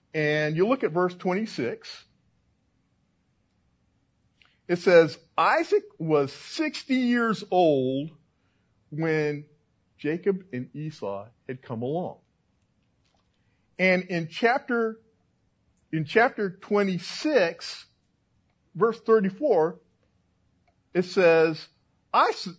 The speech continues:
Esau was forty years old when he took Judith, the daughter of Beeri the Hittite, to be his wife,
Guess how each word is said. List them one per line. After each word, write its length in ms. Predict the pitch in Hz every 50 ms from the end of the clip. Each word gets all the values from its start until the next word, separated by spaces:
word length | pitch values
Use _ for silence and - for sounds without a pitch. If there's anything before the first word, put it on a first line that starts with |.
| _ _
Esau 540 | 214 247 302 285 - - 220 202 202 190 165 143
was 220 | 131 113 104 - _ _ _ _ _ _
forty 380 | 254 254 254 262 262 247 240
years 560 | 233 220 214 214 214 214 208 202 196 170 - - -
old 500 | 185 196 190 180 147 120 110 113 120 127 - _ _ _ _ _ _
when 160 | 147 151 160
he 60 | 170
took 280 | 160 - 165 - 123 101
Judith, 440 | - 196 220 202 156 147 - - _
the 80 | 127
daughter 420 | 117 110 104 147 147 151 156 151 123
of 160 | 117 107 92
Beeri 340 | 151 165 156 135 127 113 95
the 100 | - -
Hittite, 520 | - 165 170 165 - 147 117 104 - -
to 60 | 101
be 180 | 90 98 120 113
his 140 | 98 85 -
wife, 320 | 110 143 135 101 107 117